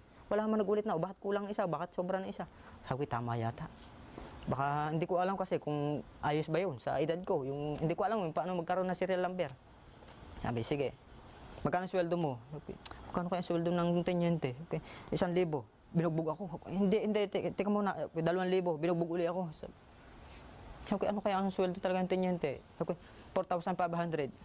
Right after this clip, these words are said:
Hindi ako nabugbog. Sabi ko, "Ay, nakachamba ako. First lieutenant ako, tapos yung serial number ko, tama. Ang sweldo ko, four thousand five hundred." "Okay, bakit ang brief ko, ang dagta na, eh, but-, puni-, puni-, butas-butas pa?"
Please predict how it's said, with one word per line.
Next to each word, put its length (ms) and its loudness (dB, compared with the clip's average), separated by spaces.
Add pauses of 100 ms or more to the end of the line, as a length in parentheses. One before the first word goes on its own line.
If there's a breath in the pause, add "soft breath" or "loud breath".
(680)
Hindi 160 4
ako 80 0
nabugbog. 400 0
Sabi 160 -2
ko, 20 -6
"Ay, 140 0
nakachamba 480 -2
ako. 160 -4 (400 loud breath)
First 240 0
lieutenant 400 0
ako, 400 0
tapos 160 -2
yung 160 -2
serial 240 2
number 240 2
ko, 160 0
tama. 400 -4
Ang 160 0
sweldo 240 2
ko, 160 -2
four 160 -4
thousand 320 -4
five 160 -2
hundred." 320 0 (240 loud breath)
"Okay, 80 0
bakit 240 2
ang 80 0
brief 160 2
ko, 160 0
ang 80 2
dagta 320 0
na, 160 -4
eh, 80 -2
but-, 320 -2
puni-, 160 0
puni-, 160 0 (160)
butas-butas 640 -2
pa?" 160 -2